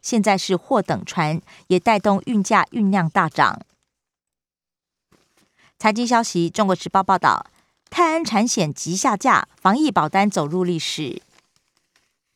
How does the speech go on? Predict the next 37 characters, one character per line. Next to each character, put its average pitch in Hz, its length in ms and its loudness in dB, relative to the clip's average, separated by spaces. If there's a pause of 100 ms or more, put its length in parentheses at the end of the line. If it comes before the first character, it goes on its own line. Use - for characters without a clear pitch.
(960)
自 - 140 -4
由 175 100 2
时 - 160 -8
报， 170 320 -2 (640)
旅 240 160 2
平 277 200 -4
险 226 400 -2
染 160 340 0
疫 285 100 0
一 202 180 -4
定 262 220 -4
赔， 180 400 0 (100)
产 208 240 -2
险 175 280 -2
业 226 120 2
也 170 200 2
拟 190 200 0
下 175 220 -4
架。 160 340 0 (720)
武 190 100 2
汉 226 200 2
肺 226 120 0
炎 185 220 2
不 247 140 2
能 190 140 2
列 214 120 2
为 180 140 2
除 170 180 -6
外 208 160 2
责 170 220 -2
任， 214 300 0
恐 170 200 -2
怕 196 160 -2
又 185 160 0
赔 151 220 -6
到 196 160 2
爆， 175 340 2